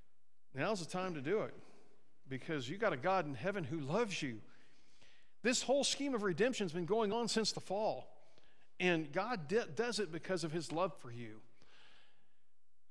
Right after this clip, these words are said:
There comes a time in your life you've got to make a decision. Are you gonna gamble? I had a friend of mine one time say, "You know, Jeff," he says,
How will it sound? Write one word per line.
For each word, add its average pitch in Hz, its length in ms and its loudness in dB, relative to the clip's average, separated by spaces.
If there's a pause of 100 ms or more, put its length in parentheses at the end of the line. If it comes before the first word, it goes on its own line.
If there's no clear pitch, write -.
(1000)
There 185 100 6
comes 285 260 4
a 220 40 -2
time 226 280 4
in 196 80 4
your 165 140 4
life 175 240 4
you've 156 100 -4
got 151 120 6
to 143 80 4
make 135 160 2
a 127 40 -6
decision. 113 460 -6 (2250)
Are 156 100 8
you 214 100 4
gonna 285 180 8
gamble? 165 440 4
I 233 100 -2
had 254 120 2
a 208 60 2
friend 220 180 0
of 196 60 2
mine 170 160 4
one 165 100 2
time 165 200 0
say, 175 180 0
"You 226 80 0
know, 233 180 0 (800)
Jeff," 233 220 6
he 202 80 0
says, 160 320 0